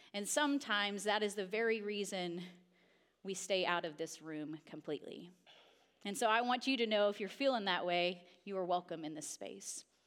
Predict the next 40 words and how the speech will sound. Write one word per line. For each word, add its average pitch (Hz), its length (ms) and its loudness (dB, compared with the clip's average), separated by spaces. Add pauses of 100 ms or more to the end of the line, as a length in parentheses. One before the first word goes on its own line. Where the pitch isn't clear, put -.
This 226 140 -4
is 202 80 -4
a 196 60 -4
space 240 360 2
that 208 80 0
we 202 140 0
can 190 180 -6
process 202 680 -2
that. 165 220 0 (580)
But 320 60 2
let's 427 220 4
break 330 300 4
down, 311 300 4
what 339 200 6
is 311 400 4 (160)
baptism? 180 760 -2 (240)
I'm 226 80 0
gonna 269 120 4
ask 262 500 2
the, 214 320 4
the 214 80 2
slide 302 460 2
to 240 60 2
come 226 240 -4
up. 202 200 2 (560)
In 349 180 6
short, 277 600 2 (440)
baptism 254 760 2
involves 233 500 2
saying 220 500 0
no 311 480 4
to 320 140 -4
the 285 100 2
things 180 600 0
that - 200 -2
lead 233 260 0
us 220 300 2
away 185 280 0
from 175 260 -8
God, 196 460 -4